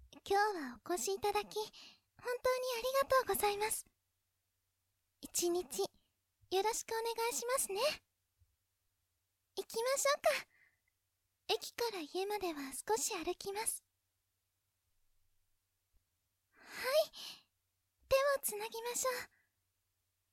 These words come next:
<laughs> 温かい。あなたの手は、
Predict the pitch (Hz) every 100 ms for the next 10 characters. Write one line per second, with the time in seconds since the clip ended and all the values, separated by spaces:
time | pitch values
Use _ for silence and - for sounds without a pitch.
0 | _ _ _ _ _ _ - - - -
1 | - - - _ 807 - _ _ _ _
2 | _ - 427 - 392 - 392 415 427 -
3 | - _ _ _ _ _ _ _ _ _
4 | _ _ _ _ _ _ _ _ _ _
5 | - 311 320 403 440 359 320 359 370 349